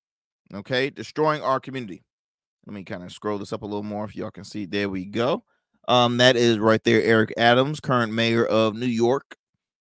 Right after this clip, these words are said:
uh, city. So it says here, this is reported by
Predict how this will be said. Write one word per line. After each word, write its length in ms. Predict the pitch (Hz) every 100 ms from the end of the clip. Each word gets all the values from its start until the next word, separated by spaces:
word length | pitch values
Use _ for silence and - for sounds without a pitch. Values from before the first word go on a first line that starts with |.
| _ _
uh, 220 | 113 107
city. 440 | 107 120 117 190 - _ _ _ _ _ _ _ _ _ _ _ _ _ _
So 360 | - 190 170 175
it 180 | 190
says 320 | - 262 247 208
here, 220 | 226 175
this 140 | 156
is 60 | 180
reported 280 | 156 170 151
by 200 | 143